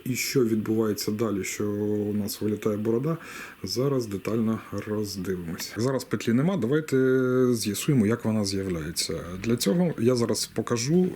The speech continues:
е, ідеальний закид, в якому ідеальному положенні повинна бути дужка, в якому шнур. Дивіться, коли ми робимо закид,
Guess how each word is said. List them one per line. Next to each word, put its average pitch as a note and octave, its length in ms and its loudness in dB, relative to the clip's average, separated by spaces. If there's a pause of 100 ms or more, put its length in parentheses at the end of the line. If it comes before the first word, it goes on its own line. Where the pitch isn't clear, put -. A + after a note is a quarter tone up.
е, A#2 460 0
ідеальний G#2 480 0
закид, D3 400 0
в - 40 4
якому A#2 400 4
ідеальному G#2+ 420 2
положенні G2 440 0
повинна G2 320 0
бути F#2 240 -4
дужка, E3 400 0
в G2 80 0
якому B2+ 460 0 (280)
шнур. - 400 -2 (140)
Дивіться, G#2+ 420 0 (240)
коли D3+ 220 2
ми B2+ 120 2
робимо G#2+ 340 0
закид, A#2+ 320 -2